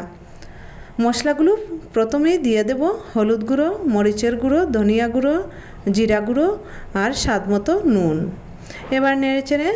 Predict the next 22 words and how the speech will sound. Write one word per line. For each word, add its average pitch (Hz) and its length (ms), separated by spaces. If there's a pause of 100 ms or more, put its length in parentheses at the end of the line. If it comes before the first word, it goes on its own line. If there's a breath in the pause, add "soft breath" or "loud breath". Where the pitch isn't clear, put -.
(120)
দিয়ে 214 220
দেব 254 180 (160)
অল্প 208 240 (220)
জল, 175 300 (460 loud breath)
যাতে 220 380
শুকনো 220 400
মশলাগুলো 262 580 (380 loud breath)
পুড়ে 214 300
না 180 160
যায়। 165 280 (400 loud breath)
মশলাটা 311 460
পুড়ে 240 300
গেলে 262 220
রান্নার 233 420
স্বাদটা 220 360 (180)
একদমই 220 340
ভালো 185 260
আসবে 175 320
না। 170 140 (580 loud breath)
এবার 269 240
মশলাটা 294 480 (160)
কম 214 200